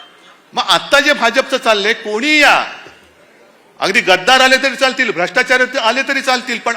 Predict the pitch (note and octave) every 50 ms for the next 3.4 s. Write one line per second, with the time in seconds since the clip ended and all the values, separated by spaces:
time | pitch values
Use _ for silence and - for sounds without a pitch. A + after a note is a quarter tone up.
0 | - F#3 F#3+ F#3+ G3+ A3 A3+ A3 - - F#3 - - F#3 F3 F3+ D#3 C#3 A#2+ A#2
1 | A2 F#2+ E2 - - _ _ _ _ _ _ - - - _ _ _ _ _ _
2 | _ _ _ - A#2+ C#3+ E3+ F3 F3 F3 G#3+ - - F#3 E3+ - - G3 F#3+ E3+
3 | D#3+ E3+ D3+ C#3+ C3 A2 G#2+ F2